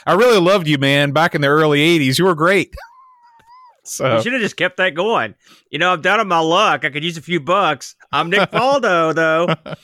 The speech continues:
Speaker 1: All right. And of course, we wanna thank all the fine folks who have taken the time out of their busy Friday evening and stayed up incredibly late for those of you over in Europe to watch Amigos Live. First of all, we wanna thank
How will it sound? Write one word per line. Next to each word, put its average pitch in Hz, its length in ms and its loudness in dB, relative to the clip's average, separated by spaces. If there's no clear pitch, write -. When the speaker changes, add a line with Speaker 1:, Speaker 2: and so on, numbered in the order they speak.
Speaker 1:
All - 120 2
right. 147 300 4
And 151 140 0
of 147 140 -4
course, 233 380 0
we 160 80 2
wanna 156 240 0
thank 139 260 -2
all 139 360 0
the 123 100 -4
fine 135 440 -2
folks 127 360 -2
who 135 160 0
have 127 240 -2
taken 208 460 -2
the 110 80 -2
time 107 680 -4
out 110 160 0
of 104 80 -2
their 104 140 0
busy 110 360 -2
Friday 107 380 0
evening 92 420 -2
and 87 120 -4
stayed 123 280 -2
up 107 200 -2
incredibly 123 680 -2
late 98 420 -4
for 98 180 -4
those 101 260 0
of 92 120 -6
you 92 240 0
over 92 300 -2
in 90 100 0
Europe 92 340 -2
to 107 120 -2
watch 95 420 -2
Amigos 98 540 -2
Live. 90 320 -2
First 147 200 -4
of 110 60 -4
all, 104 100 2
we 104 60 0
wanna 101 180 -2
thank 113 320 -4